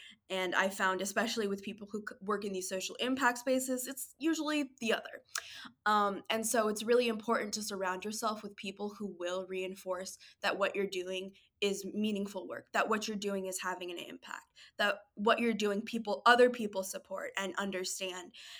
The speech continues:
And so that's another thing I realized is if you are someone who wants to be an activist or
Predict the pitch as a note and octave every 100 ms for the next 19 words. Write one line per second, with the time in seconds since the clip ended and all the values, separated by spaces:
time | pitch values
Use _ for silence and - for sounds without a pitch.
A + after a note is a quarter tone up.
0 | - G#3 A3+ A#3+ G#3 G#3 - _ - A3
1 | A#3 - - A3 G#3 F3+ F#3 G#3 G#3 G#3+
2 | G#3 G#3+ A3 G#3+ G3+ G3 - _ A3 -
3 | - G3+ A3 A#3 A#3 A#3 _ _ _ _
4 | _ - A3 G#3 G3 F#3+ G3 G3+ F#3+ F#3
5 | - F#3+ F#3+ - F3+ F3 - E3+ - -
6 | - G3+ F#3